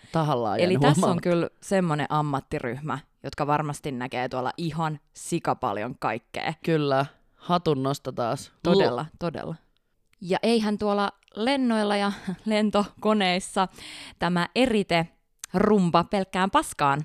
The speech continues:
Speaker 2: jäädy.
Speaker 1: Ei missään nimessä.
Speaker 2: <laughs> Vaan sehän jatkuu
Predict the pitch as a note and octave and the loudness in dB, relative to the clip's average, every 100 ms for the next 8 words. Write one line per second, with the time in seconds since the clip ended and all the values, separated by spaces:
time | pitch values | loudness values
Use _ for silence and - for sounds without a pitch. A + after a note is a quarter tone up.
0 | _ F#3+ F#3+ D3+ D3 F#3 D3 D#3 G3 B3 | _ 6 8 10 8 4 4 4 6 6
1 | G#3+ A3 - B3 B3 D4+ - - - D#3 | 4 2 2 4 6 6 4 4 2 2
2 | G4+ - - - - C#5+ C#5 A#4+ A#3+ G#3+ | 0 0 -6 -8 -4 -2 -2 4 6 6
3 | - - D4 D#4+ - - - E3 | 2 -2 -2 -2 -4 -4 0 6